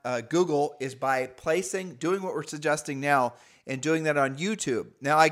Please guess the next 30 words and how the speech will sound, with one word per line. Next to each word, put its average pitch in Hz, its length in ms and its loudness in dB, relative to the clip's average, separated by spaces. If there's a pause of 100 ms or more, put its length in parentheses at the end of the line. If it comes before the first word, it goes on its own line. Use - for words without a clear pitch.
(160)
if 151 180 0
you 180 100 -2
don't, 208 300 6
if 151 180 -4
you're 165 140 0
basically 175 520 -2
overwhelmed 160 420 4
by 147 100 4
what 143 160 0
I'm 143 140 0
saying, 139 300 -2
just 139 180 -10
remember 147 280 -4
all 135 120 2
this 135 160 -6
and - 80 -18
you 131 80 -8
can 123 120 -10
explore 131 400 -6
it - 80 -6
later. 127 320 -4 (380)
Just 156 240 -2
do 175 240 2
the 151 140 -6
test 156 340 0
I 143 80 -2
just 135 240 -8
suggested 131 500 -6
to - 80 -8
you. 156 220 -4